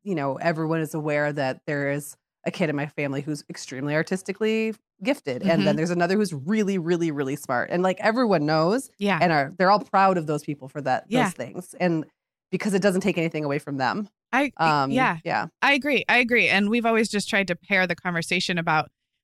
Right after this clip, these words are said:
Speaker 2: those kinds of inborn talents with the, the corollary, which is those kids sometimes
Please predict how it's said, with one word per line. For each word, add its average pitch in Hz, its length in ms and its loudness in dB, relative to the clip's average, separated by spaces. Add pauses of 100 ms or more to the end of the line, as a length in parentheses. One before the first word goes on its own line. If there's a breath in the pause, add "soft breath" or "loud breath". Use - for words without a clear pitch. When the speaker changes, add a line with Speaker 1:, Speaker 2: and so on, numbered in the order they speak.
(100)
Speaker 2:
those 190 340 2
kinds 185 320 0
of 165 180 0 (100)
inborn 175 460 2
talents 180 580 -2
with 170 340 0 (220)
the, 165 460 0 (200)
the 165 280 0 (120)
corollary, 196 640 2
which 165 240 -2
is 165 300 -4
those 180 500 -2
kids 190 260 -4
sometimes 180 460 -2